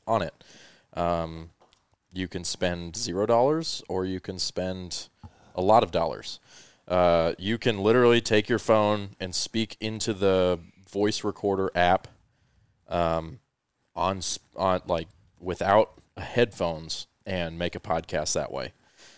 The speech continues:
Um, would I necessarily recommend that? No, but you can do that. Um, you can also take a pair of Apple headphones and speak into those right into your, uh,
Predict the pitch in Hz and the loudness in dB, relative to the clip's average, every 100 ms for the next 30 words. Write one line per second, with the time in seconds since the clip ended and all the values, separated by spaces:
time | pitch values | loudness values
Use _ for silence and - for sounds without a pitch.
0 | _ - 90 87 82 82 - _ _ _ | _ -2 0 2 -2 -8 -18 _ _ _
1 | _ _ _ _ 101 101 98 95 95 - | _ _ _ _ 2 6 8 6 2 -10
2 | _ _ _ _ 104 107 101 104 110 104 | _ _ _ _ -6 -2 -2 0 2 4
3 | 98 92 85 85 82 92 117 151 - _ | 4 2 -2 -4 -6 -4 0 0 -2 _
4 | 95 101 82 - _ _ _ _ _ - | -4 -2 -2 -6 _ _ _ _ _ -2
5 | 117 104 117 101 98 92 78 - - _ | -2 -2 -4 -2 -2 -2 -4 -6 -12 _
6 | - 90 87 85 80 80 _ _ _ _ | -6 0 0 0 -4 -14 _ _ _ _
7 | _ _ _ _ - 95 95 98 87 95 | _ _ _ _ -14 -8 -4 2 2 4
8 | 101 - 90 92 95 - 85 87 82 82 | 0 0 0 0 -2 -2 0 0 0 -2
9 | 87 85 85 - 95 98 - - _ _ | -2 -2 -2 -2 -2 -2 -6 -8 _ _
10 | _ _ _ - 87 82 82 80 - 90 | _ _ _ -10 -4 -2 -2 -6 -4 -6
11 | - 85 82 90 131 156 - - _ _ | -6 -6 2 4 4 2 -4 -10 _ _
12 | - 90 90 95 92 101 95 90 90 90 | -6 0 0 0 -6 -4 -2 0 0 0
13 | 90 - 87 85 78 60 | -2 0 2 2 0 -2